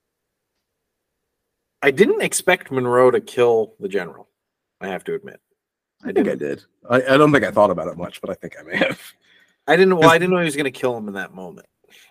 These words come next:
Speaker 2: Oh, in that moment, yeah, maybe not. But, you know, that character wasn't played by an actor anybody <laughs> knows, so he was doomed.
Speaker 1: I knew him.
Speaker 2: From what?
Speaker 1: Dexter.
Speaker 2: He's in Dexter?
Speaker 1: Yeah, and Gotham.
Speaker 2: Hold on.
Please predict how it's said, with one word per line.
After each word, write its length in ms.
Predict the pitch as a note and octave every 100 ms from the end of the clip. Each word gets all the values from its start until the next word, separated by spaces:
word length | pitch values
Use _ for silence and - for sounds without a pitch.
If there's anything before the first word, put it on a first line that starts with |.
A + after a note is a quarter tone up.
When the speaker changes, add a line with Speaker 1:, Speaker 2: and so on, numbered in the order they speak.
| _ C3+
Speaker 2:
Oh, 180 | A#2+ B2
in 60 |
that 120 | B2 A2+
moment, 300 | G#2+ F2+ E2
yeah, 180 | D#2
maybe 280 | D#2+ C#2+ D#2+
not. 240 | D#2+ - - - _ -
But, 200 | A2+ - _ _ _ C#3+
you 80 |
know, 180 | A2 F2
that 160 | G2 F#2+ _ _
character 340 | A#2 G#2 A2 G2+
wasn't 300 | G#2+ A2 G2
played 220 | G2+ G2+
by 120 | G2+
an 80 | G2
actor 280 | F#2+ - F#2+
anybody 360 | A2 G#2+ C#3+ B2+
<laughs> 40 |
knows, 360 | C#3+ A2+ A2 A2+
so 260 | - G2
he 120 | G#2 F#2+
was 200 | F#2 G2
doomed. 440 | G#2 G2 A#2+ - - - _ _ _ _ - - - _ _ _ -
Speaker 1:
I 180 | F#2+ D#3+
knew 240 | C4 B2+
him. 240 | F3 G3 _ _ _ _ _ _ _ _ _ -
Speaker 2:
From 200 | G2+ F#2+
what? 280 | A#2 C3+ - _ _ _ _ _ G#2
Speaker 1:
Dexter. 540 | C#3 - - G4+ - _ _ _ _ _ _ _
Speaker 2:
He's 140 | F2+ F#2
in 80 | F2
Dexter? 460 | F#2 - - F#3 - _ _ -
Speaker 1:
Yeah, 280 | B2 G3 A#2
and 300 | A2 C#3+ D3
Gotham. 460 | C3 C3 G3 F2+ E2 _ _ _ _ _ _ -
Speaker 2:
Hold 160 | B2
on. 240 | B2+ B2